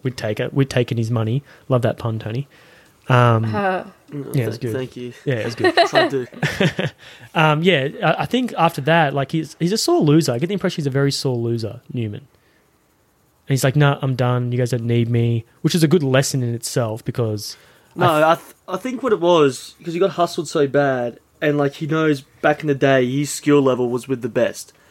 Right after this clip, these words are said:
Speaker 1: Yeah.
Speaker 3: And he said to himself, like, "I can beat this guy. I can beat him."
Speaker 1: And he couldn't
Speaker 3: And
Speaker 1: do
Speaker 3: then
Speaker 1: it.
Speaker 3: he's like, "You know what? I'm gonna focus on the game. Like, I'm, like, I'm in it for the love of the game, not, like, the love of the hustle." I mean, that's when his whole perspective changed. Like, he wants to be the best. That's what, that's his goal, to be the best.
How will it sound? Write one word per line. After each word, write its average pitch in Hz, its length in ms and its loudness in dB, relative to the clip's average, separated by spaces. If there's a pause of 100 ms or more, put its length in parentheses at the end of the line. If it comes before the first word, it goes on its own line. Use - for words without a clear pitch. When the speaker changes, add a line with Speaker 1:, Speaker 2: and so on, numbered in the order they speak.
(220)
Speaker 1:
Yeah. 131 120 4
Speaker 3:
And 120 100 2
he 143 80 2
said 139 180 0
to 139 60 0
himself, 123 220 -4
like, 117 120 -16
"I - 80 -12
can 247 140 0
beat 143 220 -2
this 147 160 -4
guy. 175 260 0
I - 60 -4
can 226 140 -8
beat 135 220 -2
him." 160 220 -8 (540)
Speaker 1:
And 131 60 0
he 123 40 0
couldn't 123 240 0
Speaker 3:
And 107 40 0
Speaker 1:
do 113 60 6
Speaker 3:
then 113 60 4
Speaker 1:
it. - 40 2
Speaker 3:
he's - 100 -2
like, 131 160 -2
"You 160 60 -10
know 147 60 -2
what? 151 120 -2
I'm 151 80 0
gonna 143 100 2
focus 151 480 0
on 147 160 -6
the 127 60 -4
game. 113 340 -2
Like, 113 140 -8
I'm, 127 240 -8
like, 127 200 -8 (220)
I'm 160 120 2
in 180 80 6
it 165 80 -2
for 180 60 2
the 165 40 4
love 151 140 4
of 135 40 -4
the 135 60 0
game, 123 320 2
not, 123 180 -4
like, 123 160 0
the 139 80 -2
love 120 140 2
of - 20 -14
the 117 80 -4
hustle." 110 360 -4 (600)
I - 60 -2
mean, 123 80 2
that's 127 160 2
when 135 100 2
his 120 120 0
whole 131 120 4
perspective 120 420 -4
changed. 104 460 -4 (720)
Like, 156 120 2
he 185 80 6
wants 214 100 2
to 196 60 -4
be 226 40 4
the 165 100 4
best. 135 320 2
That's 151 140 -6
what, 175 120 -6
that's 180 140 -4
his 175 120 -4
goal, 135 280 4
to 135 100 -14
be 139 100 0
the 127 80 -2
best. 117 400 -4